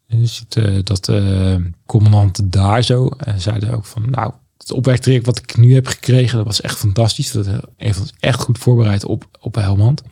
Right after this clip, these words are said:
Mensen die ook die initiatieven namen door, eh, bijvoorbeeld cultureel specialisten op te leiden. Nou, er is een hele, eh, club aan mensen die hebben dus een jaar lang tijd gekregen om zich om te, eh, om te dompelen in, eh,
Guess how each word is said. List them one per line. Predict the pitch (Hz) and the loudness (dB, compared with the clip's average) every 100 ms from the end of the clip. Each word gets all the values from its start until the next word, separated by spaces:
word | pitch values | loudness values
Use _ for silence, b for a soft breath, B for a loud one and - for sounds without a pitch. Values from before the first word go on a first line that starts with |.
| - | -2
Mensen | 117 123 - | 2 4 2
die | 104 113 | 2 2
ook | 92 | 4
die | 110 110 | 2 2
initiatieven | - 113 - 123 110 | 4 2 4 2 4
namen | 107 101 104 | 2 2 2
door, | 98 98 | 0 -2
eh, | 107 - - - 104 101 | -4 -8 -10 -10 -10 -6
bijvoorbeeld | - 104 120 110 - _ | -6 -2 0 0 -2 _
cultureel | 131 101 113 | 2 4 2
specialisten | 110 135 123 117 107 117 | 2 2 2 4 2 0
op | 110 | -4
te | - | -2
leiden. | 104 - 104 98 | -2 -2 -6 -6
Nou, | 110 | -6
er | 101 92 98 - | -6 -4 -4 -4
is | - | -4
een | 104 | -2
hele, | 101 104 | 0 0
eh, | 95 92 92 - 95 90 90 95 101 104 - | 0 -2 -6 -6 -6 -6 -6 -6 -6 -8 0
club | 120 120 - - | 2 2 -2 -6
aan | 107 | 2
mensen | 107 123 - | 4 4 2
die | 104 104 | 2 2
hebben | 101 | 2
dus | 101 92 - | 0 -2 0
een | 110 | 0
jaar | 90 117 120 | 4 2 2
lang | 120 117 98 | 2 2 2
tijd | 123 120 | 0 0
gekregen | - 113 92 | 0 0 0
om | 101 101 | 0 0
zich | - - | -2 2
om | 127 110 | 4 4
te, | 113 | 2
eh, | 113 110 104 107 - | 2 2 2 -2 0
om | 117 | 0
te | 98 | 2
dompelen | 104 107 98 98 | 2 2 2 -2
in, | 113 | 0
eh, | 98 | 0